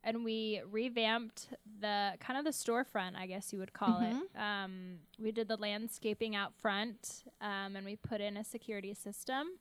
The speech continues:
Speaker 2: That's awesome.
Speaker 1: Yeah.
Speaker 2: Very
Speaker 1: Um,
Speaker 2: cool.
Speaker 1: and so it was really fun. We had a huge, um, I guess, casino night, if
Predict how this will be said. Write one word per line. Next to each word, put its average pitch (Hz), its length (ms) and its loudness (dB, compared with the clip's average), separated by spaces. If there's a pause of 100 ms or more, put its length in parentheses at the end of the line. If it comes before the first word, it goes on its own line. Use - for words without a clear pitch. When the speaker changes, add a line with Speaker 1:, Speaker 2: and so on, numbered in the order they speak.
Speaker 2:
That's 208 200 0
awesome. 226 720 4
Speaker 1:
Yeah. 202 300 0 (420)
Speaker 2:
Very 214 280 8
Speaker 1:
Um, 190 120 0
Speaker 2:
cool. 185 360 4 (160)
Speaker 1:
and 202 120 -6
so 233 160 2
it 233 60 4
was 254 160 4
really 240 220 4
fun. 233 280 4
We 208 240 0
had 226 340 2
a 226 40 4
huge, 226 920 0 (140)
um, 190 560 -6 (500)
I 196 40 -12
guess, 214 260 -6
casino 240 560 -2
night, 269 340 4
if 262 80 -4